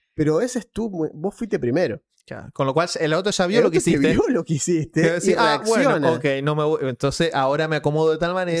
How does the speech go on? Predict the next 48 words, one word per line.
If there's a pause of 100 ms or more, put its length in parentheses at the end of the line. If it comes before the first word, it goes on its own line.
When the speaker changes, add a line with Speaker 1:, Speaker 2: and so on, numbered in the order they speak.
Speaker 1:
Exacto,
entonces
el,
el
otro
de
golpe
se
te
puede
poner
abajo
tuyo,
por
ejemplo,
porque (120)
recuerden,
Speaker 2:
Sí. (320)
Speaker 1:
no
hay
arriba
y
abajo,
entonces
otro
puede
posicionarse
abajo. (460)
Lo
que
decía
Augusto
de
que
las, (100)
las
naves
en
realidad
ocupan
el
mismo
tamaño
es
importante.
¿Por
qué? (500)
Porque